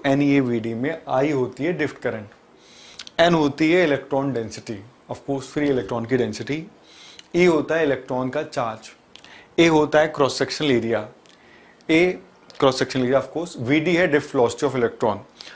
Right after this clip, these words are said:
तो देखिए यहाँ पे इस क्वेश्चन में इसका क्या एप्लीकेशन है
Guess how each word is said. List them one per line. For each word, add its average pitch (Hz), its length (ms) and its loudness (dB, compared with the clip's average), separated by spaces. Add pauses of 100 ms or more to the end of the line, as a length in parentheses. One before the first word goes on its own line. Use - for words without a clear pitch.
(120)
तो 151 80 -2
देखिए 180 460 4 (120)
यहाँ 147 340 4
पे 190 220 4
इस 170 180 -2
क्वेश्चन 165 380 0
में 180 100 0
इसका 170 200 -4
क्या 165 180 2
एप्लीकेशन 113 440 -6
है 110 160 -14